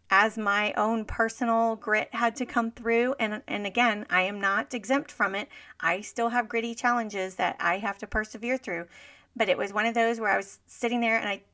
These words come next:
I've told you guys this before, that my topics don't tend to come to me until, like, the week I want to actually record it. Well, that's just so happened to be this week. And so that I had to do it. I was like, "Oh, we have to talk about perseverance. This is so good,"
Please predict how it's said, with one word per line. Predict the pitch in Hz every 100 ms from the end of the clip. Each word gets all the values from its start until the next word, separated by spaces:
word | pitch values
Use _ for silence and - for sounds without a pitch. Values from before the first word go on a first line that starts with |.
| -
I've | 202
told | - 226 220
you |
guys | 220 208
this | 214 202
before, | 214 - - 302 294 285 - - -
that | 233 220
my | 208 196 208
topics | 208 - 233 233 254 -
don't | 220
tend | - 226 226
to |
come | - - 277
to | - 277
me | 285 311 -
until, | 233 226 214 202 -
like, | - 202 -
the | 202
week | 190 202
I | 196
want | 180 190 -
to | - 175 185 - _ _ _ -
actually | 190 190 208
record | 185 185 262 254
it. | 180 185
Well, | 180
that's | 180 175 - - -
just | 190 180
so | - 190
happened | 214 - 214 214
to | 214
be | 214
this | 214 262
week. | - - _ _ _ _ - -
And | 208 196
so | - 208 185 - -
that | 202 202 - - _
I | -
had | 185 196 190
to | 190
do | 185
it. | 175
I | -
was | 185 190
like, | 185
"Oh, | - 247 247 -
we | -
have | 185
to | -
talk | - 180
about | 180
perseverance. | - 185 180 180 180 180
This | - 185
is | 175
so | - 180
good," | 185 156 -